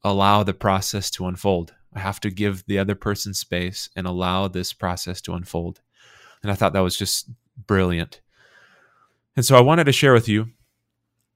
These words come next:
this idea and then maybe end with a couple of caveats.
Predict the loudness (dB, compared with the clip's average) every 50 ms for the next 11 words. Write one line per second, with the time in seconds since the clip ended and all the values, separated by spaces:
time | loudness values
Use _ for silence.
0 | _ _ _ _ _ -2 0 0 2 2 2 2 2 2 2 2 2 2 0 -2
1 | -4 -4 -2 0 0 0 0 -2 -6 _ _ _ -8 -4 -4 -2 -2 -2 -2 -2
2 | -2 -2 -2 -2 -4 -8 -10 -14 _ _ _ _ _ _ _ _ -6 -6 -6 -6
3 | -2 2 4 4 4 4 2 0 0 0 -4 -14 _ -4 0 0 0 2 0 -2
4 | -2 -4 -6 -8 -12 -12 -14 -14 -16